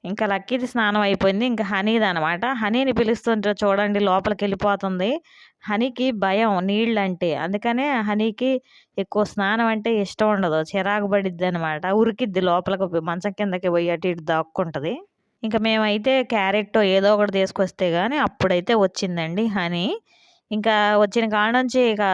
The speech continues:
చూడండి వింత వింతగా చేస్తది, ఎందుకంటే దానికి స్నానం నచ్చదనమాట హనీకి. ఇంకా ఈ పెట్స్ గురించి అయితే మీకైతే చాలా చాలా విషయాలైతే నేను చెప్పాలనుకుంటున్నానండి. అవన్నీ నేను తర్వాత వీడియోలో మీకైతే చెప్తాను. నేను ఒక one by one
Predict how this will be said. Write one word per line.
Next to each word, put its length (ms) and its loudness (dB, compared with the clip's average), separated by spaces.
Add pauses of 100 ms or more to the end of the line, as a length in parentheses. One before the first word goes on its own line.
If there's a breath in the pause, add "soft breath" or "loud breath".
చూడండి 460 2
వింత 240 0
వింతగా 340 0
చేస్తది, 420 0
ఎందుకంటే 380 -2
దానికి 360 -2
స్నానం 480 0
నచ్చదనమాట 720 -2 (120)
హనీకి. 540 -4 (1120 soft breath)
ఇంకా 280 -4
ఈ 160 0
పెట్స్ 400 -4
గురించి 400 0
అయితే 240 0
మీకైతే 560 -2
చాలా 340 -4
చాలా 300 -2
విషయాలైతే 680 -4
నేను 220 -6
చెప్పాలనుకుంటున్నానండి. 1400 -8 (540 soft breath)
అవన్నీ 340 -2
నేను 240 -4
తర్వాత 440 -4
వీడియోలో 500 -2
మీకైతే 460 -4
చెప్తాను. 600 -8
నేను 280 -8
ఒక 220 -2 (100)
one 220 -2
by 160 0
one 260 -2